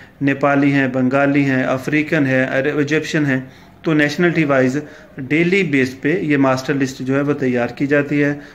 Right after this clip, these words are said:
उसकी summary तैयार की जाती है, फिर उसके खाने का ऑर्डर किया जाता है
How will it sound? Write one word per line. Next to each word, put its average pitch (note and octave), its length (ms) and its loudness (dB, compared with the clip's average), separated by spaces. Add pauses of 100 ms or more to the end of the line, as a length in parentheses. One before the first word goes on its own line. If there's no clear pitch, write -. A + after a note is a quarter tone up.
(140)
उसकी B2+ 280 -6
summary B2+ 360 0
तैयार D3 360 2
की D3 120 -2
जाती C#3+ 340 0
है, C#3+ 260 0 (280)
फिर C#3 140 -2
उसके C#3 260 -4
खाने C#3+ 420 0
का D3 180 2
ऑर्डर C#3+ 380 2
किया D3+ 220 2
जाता A#2+ 300 -4
है A2+ 220 -8